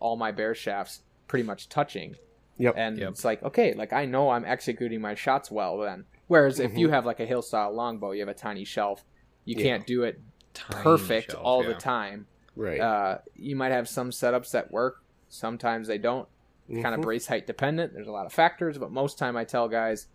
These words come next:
Speaker 1: just go out to ten yards instead of twenty, so that
Speaker 2: Yep.
Speaker 1: at twenty it is just a smidge weak, and then it doesn't bounce off.
Speaker 2: Yep.
Speaker 1: So that's part of
Speaker 2: Exactly.
Speaker 1: why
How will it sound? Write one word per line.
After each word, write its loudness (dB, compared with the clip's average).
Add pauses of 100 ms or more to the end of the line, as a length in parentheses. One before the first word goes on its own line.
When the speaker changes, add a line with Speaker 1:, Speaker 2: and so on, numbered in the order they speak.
(240)
Speaker 1:
just 0
go 6
out 4
to -12
ten -2
yards -2
instead -6
of -6
twenty, 0
so -10
that -2
Speaker 2:
Yep. 2
Speaker 1:
at -6
twenty 0
it -2
is 0
just -10
a -12
smidge -10
weak, -8
and -6
then -4
it -6
doesn't -8 (240)
bounce -6
off. -8 (260)
Speaker 2:
Yep. -2
Speaker 1:
So 2
that's 6
part 6
of 2
Speaker 2:
Exactly. -4
Speaker 1:
why 2